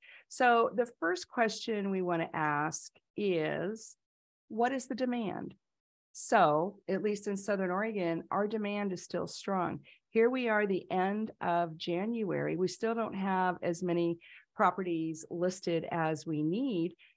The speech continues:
And just last month, we heard that thirty-one percent of the national home sales in December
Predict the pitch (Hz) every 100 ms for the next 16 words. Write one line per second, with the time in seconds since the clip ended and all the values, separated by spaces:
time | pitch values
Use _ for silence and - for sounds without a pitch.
0 | _ - 285 269 190 185 - 196 208 208
1 | 208 - - 202 180 170 - 185 170 180
2 | 170 170 170 - - - 180 170 165 160
3 | 156 - _ _ - 220 233 214 196 190
4 | 202 196 - 175 165 165 - 170 160 160
5 | 156 156 - 190 180 170 165 - 165 185
6 | 190 233 254 294 330 - _ - 190 196
7 | 196 196 190 220 277